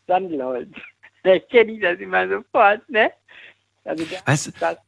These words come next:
Speaker 2: weißt du, was ich so spannend finde, Carola? Wenn man sich die, äh, einzelnen Komponenten eines Parfums anschaut und die quasi einzeln riecht, dann kann man sich so schwer vorstellen, wie die Kombination aus allem dann plötzlich so anders riecht, ne?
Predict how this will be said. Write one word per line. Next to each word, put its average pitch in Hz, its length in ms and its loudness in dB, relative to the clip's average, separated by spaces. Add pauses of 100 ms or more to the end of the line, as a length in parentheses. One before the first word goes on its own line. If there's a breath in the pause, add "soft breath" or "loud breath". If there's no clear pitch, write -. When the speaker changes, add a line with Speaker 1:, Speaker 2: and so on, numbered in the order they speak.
(220)
Speaker 2:
weißt 110 220 -6
du, 143 60 -6
was 139 40 0
ich 127 60 -2
so 127 80 0
spannend 127 320 -2
finde, 110 180 0
Carola? 110 480 0
Wenn 107 140 0
man 110 180 2
sich 110 320 -4
die, 104 300 0
äh, 92 320 -8
einzelnen 147 680 0
Komponenten 123 640 0
eines 92 300 0
Parfums 95 540 -6
anschaut 82 500 -6
und 98 220 -4
die 117 240 -2
quasi 104 500 -2 (100)
einzeln 123 540 2
riecht, 95 540 -2 (400 soft breath)
dann 104 260 -2 (320)
kann 127 180 -2
man 151 140 2
sich 131 140 -2
so 123 100 -2
schwer 123 300 2
vorstellen, 170 840 -4
wie 113 140 0
die 117 100 -4
Kombination 117 800 0
aus 92 240 -6
allem 117 320 -2
dann 117 160 0
plötzlich 120 300 -4
so 107 100 -2
anders 160 400 0
riecht, 76 260 -10
ne? 131 200 -4